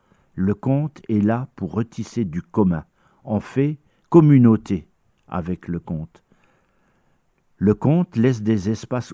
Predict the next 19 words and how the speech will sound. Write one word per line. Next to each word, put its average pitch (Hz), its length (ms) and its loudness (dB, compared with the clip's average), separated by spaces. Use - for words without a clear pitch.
ouverts 151 720 0
à 95 140 -4
l'intérieur 110 720 -4
desquels 123 680 -4
le 92 160 0
public 120 580 -6
trouve 123 300 -4
sa 90 180 -10
place. - 540 -14
La 92 160 -2
fonction 147 480 -4
initiatique 139 760 -2
du 95 140 -6
conte 147 520 -8
porte - 300 -2
en 120 200 -4
elle 113 320 -6
une 113 200 2
conception 139 840 -6